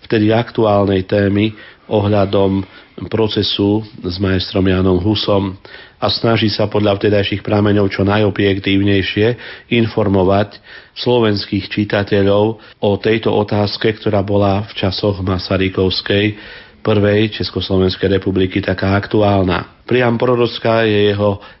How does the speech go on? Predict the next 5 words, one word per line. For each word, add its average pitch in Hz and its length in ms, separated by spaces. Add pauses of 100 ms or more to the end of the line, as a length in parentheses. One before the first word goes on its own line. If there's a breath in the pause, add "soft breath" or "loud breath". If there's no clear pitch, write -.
ďalšia 110 480
podielová 101 640
kniha 101 400
Červené 101 400
Slovensko, 101 720